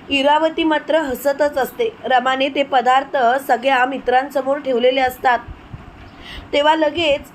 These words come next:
सगळे मित्र बोलतात, "वा आरोही, तुझ्या आईने तर एकदम छान पदार्थ केलेत, बघून तर खूपच छानच वाटतायत." तेव्हा लगेच आरोही बोलते, "माझी आई आहेच सुगरण."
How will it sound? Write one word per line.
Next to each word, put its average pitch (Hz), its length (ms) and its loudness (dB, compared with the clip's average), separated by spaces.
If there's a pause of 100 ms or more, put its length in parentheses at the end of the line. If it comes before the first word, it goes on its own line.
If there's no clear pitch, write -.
(220)
सगळे 302 260 0
मित्र 294 340 -2
बोलतात, 302 640 0
"वा 226 160 2
आरोही, 302 560 4 (400)
तुझ्या 277 260 2
आईने 294 380 2
तर 277 380 0
एकदम 285 380 -2
छान 294 300 -2
पदार्थ 320 400 -2
केलेत, 302 360 0 (600)
बघून 277 400 -2
तर 311 160 0 (100)
खूपच 294 680 -2
छानच 269 400 0
वाटतायत." 311 440 0 (680)
तेव्हा 269 200 2
लगेच 269 380 -4
आरोही 247 380 2
बोलते, 294 400 0
"माझी 254 420 -2
आई 285 260 0
आहेच 294 440 -2
सुगरण." 277 360 0